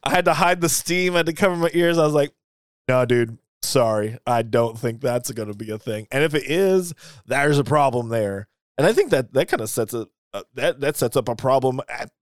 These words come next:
with P S A in general, is the fact that people can get a nine or a nine five through, through Beckett or C G C or, you know, whoever else, but then P S A is gonna give you a ten. Uh, yeah, I get it. Like, yeah, you want a ten, but you shouldn't get that ten.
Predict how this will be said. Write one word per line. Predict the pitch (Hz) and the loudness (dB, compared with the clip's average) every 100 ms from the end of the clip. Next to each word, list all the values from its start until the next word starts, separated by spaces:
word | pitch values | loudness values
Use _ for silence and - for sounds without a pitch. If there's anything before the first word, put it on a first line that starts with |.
| _ | _
with | 165 131 | -4 -4
P | - 151 | -2 -2
S | 143 | 0
A | 151 | 0
in | 143 123 | -2 0
general, | 175 277 127 | 0 2 0
is | 123 | -2
the | 127 | -2
fact | 143 123 | -4 -4
that | 131 127 - - 131 | -6 -8 -12 -20 -2
people | 156 139 135 | 0 2 2
can | 143 117 113 | 2 0 -2
get | 123 131 135 | -6 0 2
a | 123 | 2
nine | 120 117 123 | -2 -2 -2
or | 120 | 0
a | 117 | -2
nine | 117 117 110 | -2 -2 -2
five | 135 120 113 - _ _ - | 2 2 0 -6 _ _ -2
through, | 123 117 113 110 - _ | 0 2 0 -4 -18 _
through | 131 | -4
Beckett | 104 113 107 117 | -2 -2 0 0
or | 113 107 113 | 2 2 0
C | - 131 | -2 -2
G | 113 | -2
C | 110 131 120 | -4 -4 -2
or, | 117 113 110 107 - - | -2 -2 -6 -10 -14 -12
you | 117 | -4
know, | 107 | -2
whoever | 110 127 117 | 2 2 2
else, | 165 151 - - - | 2 0 -2 -12 -4
but | - 127 | 0 4
then | 143 | 2
P | 127 139 | 2 2
S | 131 123 | 2 2
A | |
is | 143 127 | 2 2
gonna | 127 | 0
give | 127 120 | 0 2
you | 110 | 0
a | |
ten. | 98 143 101 90 - | 0 -2 -4 -8 -16
Uh, | 90 - _ _ _ - | -16 -16 _ _ _ -2
yeah, | 165 147 | 0 0
I | |
get | 127 117 175 | -2 0 4
it. | 135 127 131 | 4 2 0
Like, | 120 113 | 0 2
yeah, | 156 | 0
you | 117 131 | 2 0
want | 131 | -2
a | 101 | -4
ten, | - 151 127 | -4 -2 -2
but | 117 110 - - _ 120 | -2 -2 -4 -12 _ -6
you | 120 | -2
shouldn't | - 139 98 | 2 0 0
get | 104 | -6
that | 104 - | -8 -8
ten. | - 113 92 85 | -6 -4 -6 -10